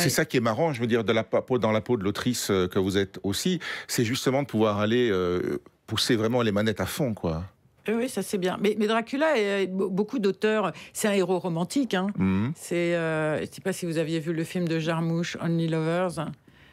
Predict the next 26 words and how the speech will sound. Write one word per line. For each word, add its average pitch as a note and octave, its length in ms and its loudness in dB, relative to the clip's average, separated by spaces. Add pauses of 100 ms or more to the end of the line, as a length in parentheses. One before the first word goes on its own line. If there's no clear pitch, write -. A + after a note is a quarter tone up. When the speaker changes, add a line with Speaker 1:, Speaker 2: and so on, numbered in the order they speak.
(240)
Speaker 1:
Non, D#3+ 140 0
Speaker 2:
Non. G3 180 2
Speaker 1:
ah, E3+ 160 -6
je D#3 140 -6
vous D#3+ 80 -2
recommande. D#3+ 640 0 (360)
C'est, E3+ 220 -2
c'est D#3+ 540 -2
le, E3 140 -2
le D#3+ 100 -2
vampire E3 400 -2
est D3 40 0
un C3+ 80 -2
grand E3 260 -2
romantique, F#3 500 0
donc F#3 140 -2
c'était - 180 -4
pas D#4 140 -2
très, A#3 240 0
il - 40 2
y G#3 40 2
a G3+ 40 2
pas D4+ 300 0
grand-chose A3 640 0
à F3+ 340 0
inventer F#3+ 600 0